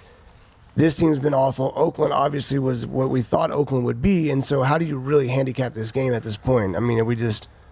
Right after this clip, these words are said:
are we just drawing a name out of a hat? It's a tough one to, to bet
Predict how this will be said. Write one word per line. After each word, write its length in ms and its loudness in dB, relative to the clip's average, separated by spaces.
are 60 2
we 120 2
just 220 -12
drawing 260 -4
a 60 -6
name 240 -6
out 120 -4
of 60 -6
a 60 -6
hat? 280 -2
It's 100 -12
a 40 -14
tough 180 0
one 120 -4
to, 80 -6
to 80 -10
bet 260 -4